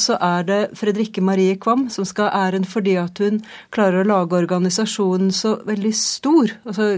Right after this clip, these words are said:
Gina Krog er også organisasjonsbygger, men Fredrikke Marie Kvam er den som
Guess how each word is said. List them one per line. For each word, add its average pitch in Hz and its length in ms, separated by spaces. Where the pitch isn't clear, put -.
Gina 196 180
Krog 202 280
er 214 80
også - 340
organisasjonsbygger, 220 960
men 202 240
Fredrikke 196 460
Marie 190 320
Kvam 185 260
er 196 80
den 185 160
som 202 240